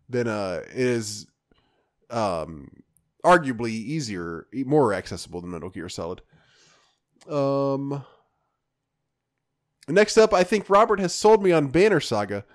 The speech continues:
Turn-based, story-driven fantasy series. You can count me in. Hell yeah, definitely go for it, Chase. I think the trilogy is on Switch, but what do you think is the best way to play it? Uh, I think probably, um,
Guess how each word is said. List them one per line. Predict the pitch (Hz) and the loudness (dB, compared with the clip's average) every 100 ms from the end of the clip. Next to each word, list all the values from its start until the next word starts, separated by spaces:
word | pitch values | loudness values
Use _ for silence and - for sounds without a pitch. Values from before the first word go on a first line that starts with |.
| _ _ | _ _
Turn-based, | - 220 214 202 196 - - | 2 2 6 6 6 2 -10
story-driven | - 175 180 180 160 165 165 | -4 2 4 4 2 2 0
fantasy | 156 165 160 156 156 | 0 0 0 -2 -6
series. | - 156 151 147 139 _ - | -4 -2 0 0 -2 _ -8
You | 139 | -6
can | 135 | -4
count | 143 117 | -4 -4
me | 110 98 | -4 -8
in. | 85 | 0
Hell | 165 151 | 4 4
yeah, | 95 95 | 0 -2
definitely | 143 131 104 | -2 -2 -8
go | 110 110 | -8 -8
for | 104 | -8
it, | 87 | -10
Chase. | 87 87 - _ _ _ _ - | -12 -14 -18 _ _ _ _ 0
I | 180 | 2
think | 226 | 2
the | 185 | 0
trilogy | - 196 175 170 | 2 2 2 0
is | 160 | 0
on | 151 | 0
Switch, | 143 170 175 - - _ _ - | -2 -2 -2 -4 -14 _ _ -4
but | 151 | 0
what | 185 | 2
do | |
you | 180 | 0
think | 180 170 | 0 0
is | 156 135 | 0 -4
the | |
best | 131 135 - | -2 -2 -2
way | 123 | -6
to | 113 | -6
play | - 101 | -4 -4
it? | 85 - _ _ _ - | -6 -10 _ _ _ 0
Uh, | 180 180 | 4 6
I | 294 | 4
think | - 381 339 - _ | 6 4 4 -12 _
probably, | - 202 208 240 233 233 240 240 233 | 0 4 6 6 2 -2 -2 -2 0
um, | - 175 165 147 127 123 117 117 | 2 4 4 4 0 -4 -6 -8